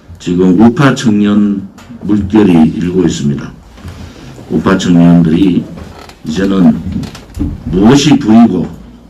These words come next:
무엇이 불공정하고 무엇이 불균형적인가를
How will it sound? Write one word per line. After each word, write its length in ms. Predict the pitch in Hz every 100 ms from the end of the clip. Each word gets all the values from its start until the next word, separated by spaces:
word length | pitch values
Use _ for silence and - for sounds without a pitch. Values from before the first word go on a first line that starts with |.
| -
무엇이 500 | - 110 135 143 135
불공정하고 840 | 113 117 120 123 110 92 78 73 69 - - - - - - - - - -
무엇이 680 | - 107 139 139 151 156 - -
불균형적인가를 1300 | 117 113 113 113 117 113 90 80 80 78 82 80